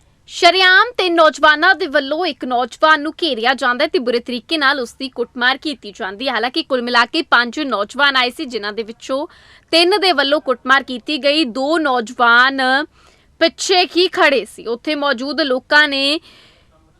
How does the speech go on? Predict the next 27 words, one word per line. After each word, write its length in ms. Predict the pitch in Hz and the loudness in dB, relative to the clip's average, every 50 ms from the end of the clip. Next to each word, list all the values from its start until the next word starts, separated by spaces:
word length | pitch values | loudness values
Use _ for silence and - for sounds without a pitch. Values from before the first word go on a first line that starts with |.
| _ _ _ - - | _ _ _ -4 0
ਉਸ 220 | 302 302 - - | 0 0 2 4
ਨੌਜਵਾਨ 480 | 339 339 320 320 - 311 339 381 392 381 | 4 6 6 6 4 4 4 4 4 4
ਨੂੰ 100 | 392 285 | 2 -2
ਬਚਾਉਣ 360 | 349 - - 339 311 311 285 | -2 -2 0 0 0 0 -2
ਦੀ 100 | 262 311 | -2 -6
ਕੋਸ਼ਿਸ਼ 480 | 254 294 277 277 - - 349 - - | -4 -4 -4 -4 -4 -6 -8 -8 -6
ਕੀਤੀ, 320 | - 320 311 - - 330 349 | -6 -6 -6 -4 -2 -4 -2
ਪਰ 280 | - - 320 311 311 | 2 2 2 2 2
ਹਮਲਾਵਰ 800 | 349 - - 254 254 247 262 254 254 247 247 254 233 269 294 294 294 302 311 311 - - 254 254 | 0 -4 -8 -8 -4 -4 0 2 4 4 4 2 2 2 2 4 4 4 4 2 0 0 -2 -2
ਇੰਨੇ 400 | 254 254 254 262 294 302 320 330 | -2 -2 -4 -4 -2 -2 -2 -2
ਜ਼ਿਆਦਾ 460 | 302 254 - 240 233 240 220 262 269 262 | -2 0 0 2 2 2 4 4 2 2
ਗੁੱਸੇ 480 | 214 196 220 - - - - 311 311 | 2 -4 -10 -10 -10 -8 -4 -4 -4
ਦੇ 140 | 277 294 294 | -2 -2 -2
ਵਿੱਚ 180 | 247 269 269 _ - | -2 -2 -6 _ -12
ਸੀ, 120 | - 302 285 | -6 -4 -4
ਇੰਨੀ 240 | 254 247 247 262 | -4 -4 -6 -6
ਜ਼ਿਆਦਾ 240 | 240 254 247 240 240 | -4 -2 -2 -2 -2
ਤੈਸ਼ 480 | 226 - - 233 233 254 285 - - - - | -4 -4 -2 0 2 2 0 -2 -6 -8 -6
ਦੇ 100 | 302 294 | -6 -6
ਵਿੱਚ 200 | 262 277 240 - | -6 -8 -10 -10
ਸੀ 220 | - - 294 285 | -16 -14 -14 -12
ਕਿ 140 | - 320 277 | -8 -6 -6
ਉਹ 260 | 254 - 294 294 277 | -6 -4 -4 -4 -4
ਰੁਕਣ 320 | 240 233 - 277 277 269 | -4 -4 -4 -6 -6 -4
ਦਾ 160 | 247 277 269 262 | 0 0 0 0
ਨਾਮ 320 | 240 233 226 226 233 226 | 0 0 -2 -2 -2 -4
ਹੀ 380 | 220 - - 247 254 262 - | -8 -12 -12 -12 -12 -12 -14